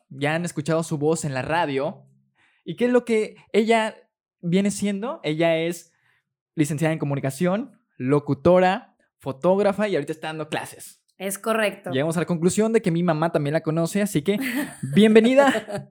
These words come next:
Speaker 2: <laughs>
Speaker 1: a Color Creativo, pero como todos los invitados que han venido en este podcast, ¿qué fue eso del dos mil veinte que te detuvo la pandemia? Esas ideas o esas,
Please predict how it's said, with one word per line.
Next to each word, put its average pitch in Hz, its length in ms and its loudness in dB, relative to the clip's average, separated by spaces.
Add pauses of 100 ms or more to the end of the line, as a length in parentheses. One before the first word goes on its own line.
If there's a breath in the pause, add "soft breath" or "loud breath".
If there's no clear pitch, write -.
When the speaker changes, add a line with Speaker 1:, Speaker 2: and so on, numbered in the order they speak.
Speaker 2:
<laughs> - 180 -20
Speaker 1:
a 175 140 4
Color 196 240 8
Creativo, 233 460 2
pero 208 200 0
como 226 220 0
todos 254 180 4
los 269 200 -2
invitados 196 580 0
que 190 100 -4
han 180 120 -6
venido 180 280 -4
en 165 120 -4
este 165 180 -4
podcast, 180 720 -2 (560 soft breath)
¿qué 233 160 0
fue 226 500 0 (720)
eso 208 220 4
del 208 100 2
dos 143 180 0
mil 170 200 -2
veinte 170 560 -2
que 139 100 -8
te - 140 -12
detuvo 147 340 -2
la 139 160 0
pandemia? 147 580 -8 (240 soft breath)
Esas 170 500 -4 (180)
ideas 151 580 -6
o 147 160 -2
esas, 165 540 -6